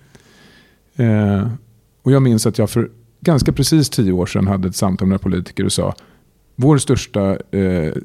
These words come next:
vår största, eh, oro just nu är unga som, som dödar varandra.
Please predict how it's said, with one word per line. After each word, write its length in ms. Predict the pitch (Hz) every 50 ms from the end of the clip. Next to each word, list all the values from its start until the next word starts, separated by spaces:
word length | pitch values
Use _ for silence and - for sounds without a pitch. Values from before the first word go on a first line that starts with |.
| - - - - 82 92 85
vår 200 | 117 120 139 131
största, 580 | - - 123 110 - - - 101 98 92 92 90 87 85 - - 202 92 - 50
eh, 420 | - 104 - - 92 90 85 - - _
oro 420 | - 143 117 101 104 101 131 117 101
just 260 | 95 92 - - -
nu 220 | 110 95 87 85
är 60 | 92 - -
unga 280 | 104 95 92 92 90
som, 240 | - - 95 92 92 -
som 220 | - - 95 92
dödar 240 | 95 95 87 92 101
varandra. 340 | 95 87 82 90 95 107